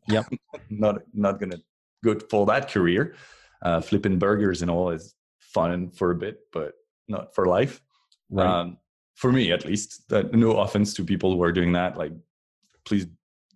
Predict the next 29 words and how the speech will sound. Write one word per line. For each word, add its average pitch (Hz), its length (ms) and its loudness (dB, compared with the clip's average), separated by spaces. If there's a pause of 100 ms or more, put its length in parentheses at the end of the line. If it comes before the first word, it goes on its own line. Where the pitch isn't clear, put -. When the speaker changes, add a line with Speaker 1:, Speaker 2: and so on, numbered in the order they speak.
(220)
Speaker 2:
do 98 120 2
whatever 95 260 4
you 90 100 2
want. 85 220 -4
This 104 160 -6
is, 117 220 -6 (120)
this 110 220 -14
is 92 100 -10
your 92 140 -4
thing. 85 220 -8 (340)
Speaker 1:
Well, 131 300 2
the 117 100 0
McDonald's 147 560 0
career 110 300 4
track, 98 520 -2
it 101 280 -6 (640)
eventually 135 440 0
moves 120 240 2
you 113 100 4
into 104 140 4
management, 104 500 2
and 101 60 0
then 113 80 4
you're 110 100 4
managing 101 500 2
other 117 180 0
people 95 540 -6 (400)
who 120 100 0
Speaker 2:
Yeah. 104 200 2